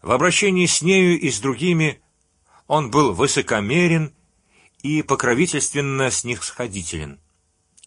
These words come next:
Его напыщенная речь временами приводила ее в бешенство, временами забавляла. И когда страсть прошла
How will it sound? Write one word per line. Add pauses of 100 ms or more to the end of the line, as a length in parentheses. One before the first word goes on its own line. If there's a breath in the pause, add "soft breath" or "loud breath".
(2000)
Его
напыщенная
речь
временами
приводила
ее
в
бешенство,
временами
забавляла. (1500)
И (140)
когда
страсть
прошла